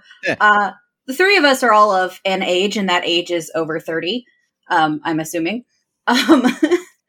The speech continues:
Speaker 1: Couple of
Speaker 2: I'm
Speaker 1: us
Speaker 2: over thirty.
Speaker 1: couple of
Speaker 2: Y'all
Speaker 1: us over the next one.
Speaker 2: Okay, well, um, so I heard about a thing recently, and I just found it in a store today. Uh, so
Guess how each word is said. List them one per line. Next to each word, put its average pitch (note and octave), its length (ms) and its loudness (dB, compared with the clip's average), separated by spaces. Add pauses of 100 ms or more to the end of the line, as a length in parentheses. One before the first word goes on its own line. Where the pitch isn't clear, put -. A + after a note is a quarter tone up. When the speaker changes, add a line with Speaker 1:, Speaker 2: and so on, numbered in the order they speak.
(260)
Speaker 1:
Couple C#3+ 180 4
of D#4+ 60 6
Speaker 2:
I'm D#4+ 120 4
Speaker 1:
us A3+ 60 2
Speaker 2:
over F#3+ 160 -2
thirty. F3+ 480 -4 (160)
Speaker 1:
couple C#3 200 2
of A2+ 60 4
Speaker 2:
Y'all F#2 140 4
Speaker 1:
us G#2+ 140 -10
over A2 200 0
the F#2+ 80 -2
next G2+ 240 -6
one. C2 220 -16 (500)
Speaker 2:
Okay, G3 400 -4
well, F#3 460 2 (420)
um, F#3+ 600 2 (340)
so F#3+ 520 0 (100)
I G3 160 2
heard B3+ 180 2
about C4+ 180 0
a D#4+ 60 -4
thing G#3+ 220 -2
recently, F#3+ 420 -4
and A#3 100 0
I A#3 120 2
just F4 180 0
found F4 220 4
it D4 80 0
in D4 120 4
a D4 60 6
store F4+ 280 0
today. G3 560 0 (380)
Uh, G3 300 4
so A3 560 0